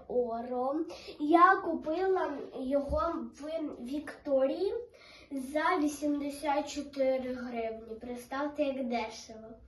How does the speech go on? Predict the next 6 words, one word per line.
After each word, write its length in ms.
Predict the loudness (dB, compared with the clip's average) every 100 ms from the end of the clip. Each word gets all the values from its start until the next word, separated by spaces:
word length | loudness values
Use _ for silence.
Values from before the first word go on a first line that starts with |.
| _ _ _ -20 -20 -20 -10
Це 120 | -6
дуже 400 | -4 -2 -2 -2
дешево 840 | 0 2 2 -2 -4 -4 -2 -6 -10 -20 _ _ _ _ _ _ -20 -20 _ _ -20 -20 -20 _ -20 -10
і 120 | -6
дуже 480 | -6 -6 -4 -2 -2
класно. 800 | -4 -8 -8 -10 -14 -18 -12 -12